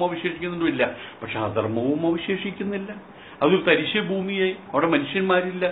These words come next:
അതേ സമയത്ത് ഒരു ഗോത്രമുണ്ടെങ്കിൽ, ഒരു കുലമുണ്ടെങ്കിൽ, ഒരു മനുഷ്യ ജീവന പദ്ധതി ഉണ്ടെങ്കിൽ, അവരില്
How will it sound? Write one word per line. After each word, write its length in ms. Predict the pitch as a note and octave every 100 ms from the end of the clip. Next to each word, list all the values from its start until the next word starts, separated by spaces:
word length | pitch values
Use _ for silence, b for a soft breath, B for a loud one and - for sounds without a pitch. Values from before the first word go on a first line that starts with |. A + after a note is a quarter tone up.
| B B B
അതേ 180 | B2 F3+ A#3
സമയത്ത് 320 | A3+ G#3 F#3+
ഒരു 100 | D#3+
ഗോത്രമുണ്ടെങ്കിൽ, 760 | A#2+ F3 F#3 F#3+ F3 E3+ E3+ E3+
ഒരു 140 | E3+
കുലമുണ്ടെങ്കിൽ, 640 | - C3+ F3+ F#3 E3 E3 E3
ഒരു 80 | D#3+
മനുഷ്യ 360 | C#3 C#3 D#3
ജീവന 320 | D3 C3 D#3+ F3
പദ്ധതി 400 | - - A3 A3
ഉണ്ടെങ്കിൽ, 480 | D3 G#2 F#2+ F2+ A2 D#3+ - B B B B -
അവരില് 520 | A#2+ F3+ G3+ G#3 D#3